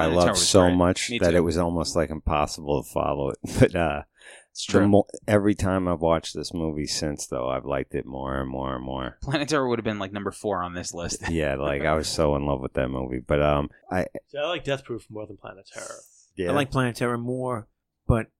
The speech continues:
Speaker 4: I didn't lo-, oh, I didn't mean to interrupt you, Brian. Go ahead.
Speaker 2: So, no, no, I, I was, I think I liked it better 'cause it was going,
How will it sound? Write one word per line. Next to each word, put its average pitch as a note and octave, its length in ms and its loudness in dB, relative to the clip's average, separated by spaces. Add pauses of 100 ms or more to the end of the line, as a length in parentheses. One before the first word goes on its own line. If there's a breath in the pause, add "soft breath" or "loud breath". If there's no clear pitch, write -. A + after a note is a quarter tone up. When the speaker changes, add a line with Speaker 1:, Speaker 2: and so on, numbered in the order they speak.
Speaker 4:
I B2 80 -4
didn't C#3+ 240 -6
lo-, C3+ 160 -6
oh, A2 240 -8
I - 60 -12
didn't A#2+ 160 -10
mean A2 80 -8
to A2 60 -12
interrupt A2 220 -14
you, G2+ 60 -18
Brian. B2 240 -20
Go B2 60 -16
ahead. - 120 -18
Speaker 2:
So, - 120 -4 (360)
no, D#3+ 180 4
no, C3 100 4
I, F2 280 4 (140)
I F#2 120 6
was, E2 220 0 (240)
I F#2+ 80 2
think G2 220 0
I E2 80 4
liked E2 240 0
it C2 100 -8
better D2+ 240 2
'cause C#2+ 220 -8
it C#2+ 100 -4
was C2+ 200 -6
going, C2+ 420 -4